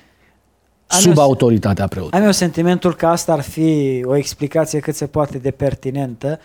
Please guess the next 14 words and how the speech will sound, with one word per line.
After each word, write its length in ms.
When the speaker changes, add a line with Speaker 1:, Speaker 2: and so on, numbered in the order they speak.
Speaker 1:
pentru 320
că 100
autoritatea 720
preotului 880
ar 360
sta 800
în 260
puterea 640
transformării 800
și 160
pentru 340
mirean, 540
diferența 680
este 540